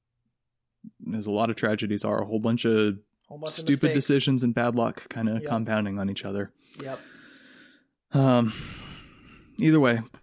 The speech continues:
Speaker 1: horrifying situation, but we'll,
Speaker 2: Yeah.
Speaker 1: we'll keep an eye on it as it unravels.
Speaker 2: Yep. Anything else, or are we ending on a real downer?
Speaker 1: Let's end on a real downer today.
Speaker 2: Awesome. Love it.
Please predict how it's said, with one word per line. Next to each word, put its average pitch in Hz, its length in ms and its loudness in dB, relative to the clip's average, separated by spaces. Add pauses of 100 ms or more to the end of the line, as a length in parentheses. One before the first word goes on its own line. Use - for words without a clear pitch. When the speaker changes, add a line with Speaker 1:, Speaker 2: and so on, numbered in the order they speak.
(120)
Speaker 1:
horrifying 127 340 2
situation, 113 680 0
but 101 280 -2
we'll, 110 280 0
Speaker 2:
Yeah. 131 140 -16
Speaker 1:
we'll 120 100 0
keep - 200 -2
an 107 60 -2
eye 104 140 2
on 104 140 0
it 104 140 -4
as 101 120 -4
it 101 60 -4
unravels. 101 600 -6 (260)
Speaker 2:
Yep. - 160 -20 (1500)
Anything 185 280 -6
else, 277 220 0
or 208 60 -2
are 190 40 0
we 170 140 0
ending 170 220 -4
on 156 100 -6
a 147 100 -6
real 160 260 -2
downer? 139 360 -6
Speaker 1:
Let's 233 200 4
end 226 160 6
on 220 100 4
a 208 60 4
real 202 180 4
downer 165 300 4
today. 202 120 4
Speaker 2:
Awesome. 220 340 4
Love 202 440 2
it. 143 200 -4